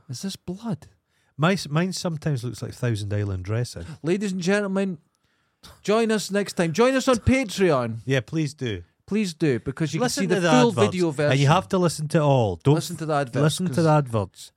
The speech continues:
Speaker 1: 'cause in a week we've made pennies.
Speaker 2: Christ, well, maybe we will chip in and get a thing of Monster Munch.
Speaker 1: I d-, well, li-, listen, let's, let's not get ahead of yourself. Let's just calm down. We got
Speaker 2: This
Speaker 1: it
Speaker 2: is
Speaker 1: all
Speaker 2: an
Speaker 1: spent.
Speaker 2: acorn, though. We're,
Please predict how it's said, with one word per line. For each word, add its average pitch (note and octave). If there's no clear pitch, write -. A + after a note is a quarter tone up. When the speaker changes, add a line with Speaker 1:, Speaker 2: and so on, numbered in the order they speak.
Speaker 1:
'cause D3
in F3+
a E3+
week D3+
we've C#3
made A#2+
pennies. G#2+
Speaker 2:
Christ, B2+
well, A#2
maybe D#3+
we E3
will C3
chip -
in B2
and A2
get G#2
a G2+
thing A#2
of G#2+
Monster A#2
Munch. F#2
Speaker 1:
I A#2+
d-, A#2+
well, C3
li-, E3
listen, F3+
let's, G3
let's A#3
not A#3
get F#3
ahead E3
of D3+
yourself. C3
Let's E3+
just -
calm D#3+
down. A2+
We B2+
got B2+
Speaker 2:
This -
Speaker 1:
it D3+
Speaker 2:
is D3+
Speaker 1:
all E3+
Speaker 2:
an F#3+
Speaker 1:
spent. G#3+
Speaker 2:
acorn, F3
though. A2
We're, G2+